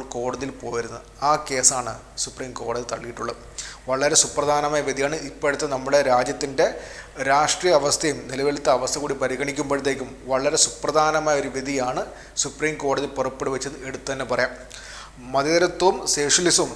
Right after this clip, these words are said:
നമ്മുടെ രാജ്യത്ത് വേണം എന്ന് സുപ്രീം കോടതി തന്നെ പറഞ്ഞിരിക്കുകയാണെന്ന് എടുത്തു തന്നെ പറയാം. ചീഫ് ജസ്റ്റിസുകളായിട്ടുള്ള സഞ്ജീവ് ഖന്ന, ജസ്റ്റിസ് പി വി സഞ്ജയ് കുമാർ എന്ന, എന്നിവരടങ്ങിയ ബെഞ്ചിൻ്റെതാണ് വിധി. ഭരണഘടനാ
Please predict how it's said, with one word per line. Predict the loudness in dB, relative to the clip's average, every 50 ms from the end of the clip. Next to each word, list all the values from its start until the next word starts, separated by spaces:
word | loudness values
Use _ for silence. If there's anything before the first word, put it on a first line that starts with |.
| -12 -10 -8 -8
നമ്മുടെ | -6 0 0 4 4 6 6
രാജ്യത്ത് | 6 6 4 -2 -4 -2 -2
വേണം | -2 2 2 0 0 0
എന്ന് | -6 -8 -8 -10 -8 -8 -8
സുപ്രീം | -8 -6 -2 -2 -2 -2 4 6
കോടതി | 8 8 8 8 6
തന്നെ | 6 4 2
പറഞ്ഞിരിക്കുകയാണെന്ന് | 0 0 0 -2 -4 -6 -4 0 0 0 0 -2 -10 -12 -10 -10 -10
എടുത്തു | -8 -4 -2
തന്നെ | -2 0 2 2
പറയാം. | 2 2 2 0 -8 -14 -16 -20 -20 -20 -20 -20 -20 -20 -20 -20 -10 -6 -2
ചീഫ് | -2 0 2 4
ജസ്റ്റിസുകളായിട്ടുള്ള | 4 4 4 6 8 8 8 8 8 6 4 4 4 4
സഞ്ജീവ് | 2 2 2 0 0 0 0 0
ഖന്ന, | -2 -2 4 4 4 4 4 0 -2 2
ജസ്റ്റിസ് | 4 4 4 4 2 0 0
പി | -4 -2 0
വി | 0 2 0
സഞ്ജയ് | 2 2 0 0 0 0
കുമാർ | 6 8 8 8 8
എന്ന, | 6 0 -4 -4 -6 -10 -10
എന്നിവരടങ്ങിയ | -6 -4 0 2 2 2 2 2 -2 -4 -4 -6
ബെഞ്ചിൻ്റെതാണ് | -4 -4 -4 -2 0 0 0 0 0 -2 -6
വിധി. | -4 -4 -4 -6 -6 -10 -16 -16 -14 -8 -6
ഭരണഘടനാ | -4 -2 0 0 2 2 4 4 4